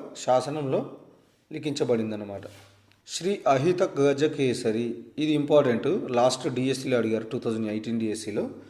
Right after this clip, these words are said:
కాకతీయుల కాలం నాటి బంగారు నాణెం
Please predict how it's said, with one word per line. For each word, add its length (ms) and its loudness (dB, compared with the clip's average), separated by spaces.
కాకతీయుల 600 4
కాలం 380 2
నాటి 360 -2
బంగారు 420 4
నాణెం 500 0